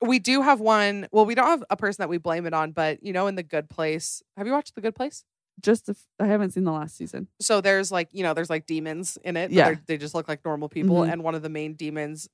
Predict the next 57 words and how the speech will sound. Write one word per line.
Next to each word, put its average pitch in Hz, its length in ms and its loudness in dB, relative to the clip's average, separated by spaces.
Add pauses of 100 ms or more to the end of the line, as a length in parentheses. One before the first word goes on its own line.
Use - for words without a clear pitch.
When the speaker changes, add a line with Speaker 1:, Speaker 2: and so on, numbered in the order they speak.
Speaker 1:
it's, - 240 -12 (400)
uh, 175 160 -6
what's 190 300 -8
his 175 140 -10
face? 151 320 -4
Adam 180 280 -2
Scott, 175 400 -2 (100)
who 180 140 -8
Speaker 2:
Oh, 226 220 12
Speaker 1:
plays 165 40 8
it. 175 60 10
Speaker 2:
yeah. 147 180 6 (320)
Speaker 1:
And 214 100 0
his 214 120 2
name's 185 180 -2
Trevor. 202 580 2
Speaker 2:
Mm-hmm. 190 280 0
Speaker 1:
He's, 208 120 -2
like, - 140 -2
Trevor 185 320 4
the 202 80 0
demon. 202 460 0 (140)
Speaker 2:
<laughs> 233 140 -2
Speaker 1:
So - 140 2
we 226 160 2
used 254 320 0
to 240 100 -2
say, 180 220 4
like, 160 340 2 (680)
if 214 120 6
we 185 280 -4
were 214 100 0
doing 196 240 -2
something 180 300 -6
annoying, 160 360 -6
like, 190 180 -4 (180)
"Ah, 254 200 -4 (120)
like, 233 160 -2
Trevor 262 320 -4
made 247 180 -6
me 233 120 -10
do 226 180 0
it. 302 100 8
I'm 277 260 10
so 269 200 8
Speaker 2:
<laughs> - 0 -
Speaker 1:
sorry." 220 420 8
Speaker 2:
Yes. 233 180 10
Speaker 1:
Like, 214 180 4
I 220 120 2
was 233 80 -4
being 240 380 -4
so 220 260 0
Trevor 185 460 2
there. 165 420 4
Speaker 2:
<laughs> - 20 -2
Speaker 1:
Like, 208 300 2